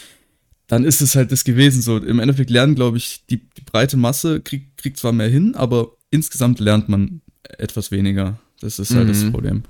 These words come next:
Speaker 2: Mhm, mhm, mhm. Naja, scheiß
Speaker 1: Ja.
Speaker 2: drauf, wird schon irgendwie. Ah ja, ja.
Speaker 1: Ja,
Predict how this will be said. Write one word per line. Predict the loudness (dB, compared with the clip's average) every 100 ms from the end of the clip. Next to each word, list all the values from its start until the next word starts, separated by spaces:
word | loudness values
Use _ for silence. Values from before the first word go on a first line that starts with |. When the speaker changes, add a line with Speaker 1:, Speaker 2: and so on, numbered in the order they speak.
| -18 -14 -6
Speaker 2:
Mhm, | -4 -4 -6 -8
mhm, | -8 -8 -8 -8
mhm. | -8 -8 -10 -14 _ -20 _ _ _ _ _ -6
Naja, | -2 0
scheiß | 2 2
Speaker 1:
Ja. | 0
Speaker 2:
drauf, | -2
wird | -4
schon | -4
irgendwie. | -4 -4 -6 -10 -20 -20 -20 -20 -20 -20 -20 _ _ _ _
Ah | 2 4
ja, | 4 2 2 0
ja. | 2
Speaker 1:
Ja, | 2